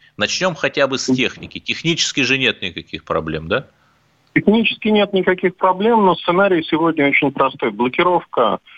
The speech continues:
Speaker 2: будет замедление, полная блокировка вряд ли возможна и нужна. Почему? Государство наказывает рублем.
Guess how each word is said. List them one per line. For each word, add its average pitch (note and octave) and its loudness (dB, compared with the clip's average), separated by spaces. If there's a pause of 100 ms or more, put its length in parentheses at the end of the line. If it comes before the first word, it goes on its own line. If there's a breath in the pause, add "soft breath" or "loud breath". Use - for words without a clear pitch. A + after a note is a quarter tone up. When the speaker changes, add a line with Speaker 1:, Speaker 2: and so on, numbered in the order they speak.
(280 loud breath)
Speaker 2:
будет F3 2
замедление, F3+ 2
полная E3+ 2
блокировка D3+ 0
вряд D3 2
ли C3+ 2
возможна C3+ 2
и C3 4
нужна. E3 2
Почему? C3+ 0 (400 loud breath)
Государство D#3+ 0
наказывает D3 2
рублем. G2+ 0